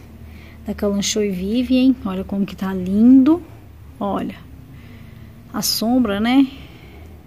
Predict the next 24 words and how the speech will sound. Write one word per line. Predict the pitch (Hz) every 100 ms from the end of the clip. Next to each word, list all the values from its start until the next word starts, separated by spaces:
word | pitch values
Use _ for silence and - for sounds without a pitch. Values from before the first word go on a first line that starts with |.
| -
Olha | 180 196
como | - 196
que | 196
elas | 196 202
estão | 196 - 196
maravilhosas | 202 233 233 208 196 196 190
agora, | 185 180 196 196
todas | - 277 320 262 226
recebendo | 220 - 202 202 202 190
sol. | - 190 196 233 - - - - - -
É | 254
muito | 247 214 220 226 185
gostoso. | 185 185 - 180 185 180 - _ _ _ - - - - - - - - - - - - - -
Eu | 214
espero | - - 214
que | 214
vocês | 202 196 214 -
tenham | 208
gostado | 196 196 - 196 190
do | 190 185 -
tour | 220 254 294 - - - 190
rapidinho | 214 220 202 170 208 202 196
aqui, | 196 - 202 254 311
porque | - - 240